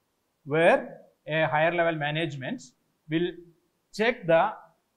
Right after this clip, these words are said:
findings in stage one and then say, "Yeah, your findings are good, your pro-, progress is good." So we go to the next stage of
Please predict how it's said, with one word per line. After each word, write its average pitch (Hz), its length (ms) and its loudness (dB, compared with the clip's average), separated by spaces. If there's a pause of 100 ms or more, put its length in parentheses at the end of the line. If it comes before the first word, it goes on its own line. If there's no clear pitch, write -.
(1000)
findings 202 480 -2
in 208 100 -4
stage 156 360 -6
one 131 320 -8 (520)
and 170 220 -6
then 180 140 -4
say, 240 420 -4
"Yeah, 139 340 0
your 156 180 -6
findings 160 380 -6
are 147 140 -2
good, 165 340 -6
your 147 140 -6
pro-, 135 400 -12 (140)
progress 147 360 -8
is 131 220 -14
good." 220 200 -4 (480)
So 247 200 -2
we 202 140 -4
go 160 160 0
to 151 100 -4
the 233 220 0 (240)
next 151 260 -8
stage 131 300 -10
of 202 200 -6